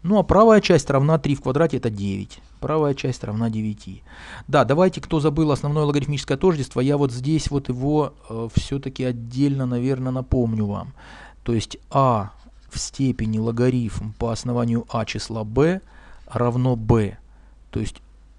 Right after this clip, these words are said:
вот это логарифмичес-, основное логарифмическое тождество мы как раз только что с вами сейчас использовали. Итак, левая часть по основному логарифмическому тождеству равна, э, вот этому подлогарифмическому выражению икс минус три, а правая часть три в квадрате это девять.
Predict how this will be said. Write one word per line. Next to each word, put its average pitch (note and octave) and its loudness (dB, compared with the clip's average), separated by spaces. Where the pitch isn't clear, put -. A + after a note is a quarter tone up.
вот C3+ 0
это C#3 2
логарифмичес-, B2+ -2
основное C3 -2
логарифмическое A#2+ -2
тождество D#3+ -2
мы C3+ -2
как B2+ -4
раз B2+ -2
только C#3+ 0
что - -8
с - -4
вами B2+ 0
сейчас - -6
использовали. G#2 -2
Итак, C#3 2
левая F3+ 6
часть C#3+ 0
по C#3 2
основному D3+ -2
логарифмическому C#3 0
тождеству E3 0
равна, D3 2
э, B2 0
вот B2+ 2
этому C#3 0
подлогарифмическому C3 0
выражению B2+ 4
икс A#2 -4
минус B2 -2
три, G2+ -8
а B2+ -6
правая G3 4
часть D#3+ 0
три E3 0
в D3 -4
квадрате C#3+ -2
это C3 -4
девять. G2 -8